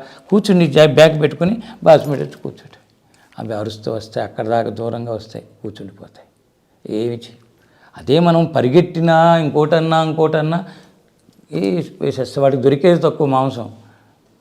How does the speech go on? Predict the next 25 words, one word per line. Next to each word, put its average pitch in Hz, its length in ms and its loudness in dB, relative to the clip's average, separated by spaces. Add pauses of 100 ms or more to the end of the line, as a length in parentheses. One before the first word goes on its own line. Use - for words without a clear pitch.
మంచి 127 260 -2
వెరైటీ, 139 380 2
అందులో 143 300 2
ఇండియన్ 143 320 2
మాంసం 151 340 0
దొరికిందంటే 139 480 -4
వదులుతాయా? 131 480 -6 (720)
So 175 120 4
ఆ 123 280 6
రకంగా, 196 800 6 (380)
ఆ, 202 480 8
ముందు 220 240 6 (720)
కూర్చుండిపోయాం - 480 -4
అంతే. - 200 -18 (640)
నిజానికి 147 380 -2
కూర్చోవడానికి 233 600 8
ధైర్యం 233 280 8
కావాలి. 135 440 2 (500)
అది 139 120 2
వస్తుందా, 202 640 4 (120)
చస్తో-, 165 360 2
కొడుతుందా, 170 500 2
కొట్టదా, 170 540 2 (340)
కరుస్తుందా, 214 520 6
కరవదా? 165 540 4